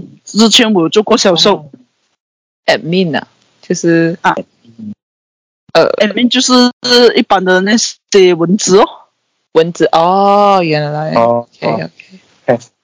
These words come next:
Speaker 1: 就是可以讲是书记啊，就是这一，这一类的文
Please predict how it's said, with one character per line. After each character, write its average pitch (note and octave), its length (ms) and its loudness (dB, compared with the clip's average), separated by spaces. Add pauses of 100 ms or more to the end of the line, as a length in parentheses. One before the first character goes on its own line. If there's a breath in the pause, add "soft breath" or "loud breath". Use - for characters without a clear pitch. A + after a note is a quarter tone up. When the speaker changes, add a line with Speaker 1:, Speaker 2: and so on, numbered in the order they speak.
Speaker 1:
就 B3+ 100 -2
是 C4 200 2
可 C4+ 120 0
以 B3 60 2
讲 F#3 160 0
是 A#3+ 140 -2
书 G3 300 0
记 A3+ 180 -2
啊， G3 360 2
就 G3 160 -10
是 G#3+ 60 -4
这 A3 220 2
一， G#3+ 60 -2
这 A3 180 2
一 A3+ 80 0
类 G#3 260 2
的 F3+ 100 0
文 E3 320 -2